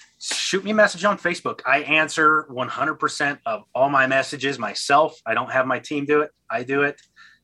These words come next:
Um, I run my own Facebook account. So if you message me, I guarantee you'll get a response. If you're a dickhead to me, I'll be a dickhead back. If you're good to me,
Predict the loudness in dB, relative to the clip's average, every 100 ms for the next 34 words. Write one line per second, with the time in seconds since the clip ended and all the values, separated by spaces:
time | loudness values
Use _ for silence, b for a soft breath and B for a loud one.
0 | _ 0 2 4 2 0 0 0 -2 -2
1 | -4 -6 -8 -10 -10 -10 -10 -8 -6 -6
2 | -6 -4 -4 -4 -8 -8 -2 0 0 -4
3 | -4 -4 -4 -10 -4 -4 -4 -6 -6 -4
4 | -6 -6 -6 -6 -6 -8 -12 -10 -10 -8
5 | -8 -8 -6 -6 -6 -10 -8 -8 -8 -6
6 | 0 0 0 -6 -16 -12 -8 -6 -4 -6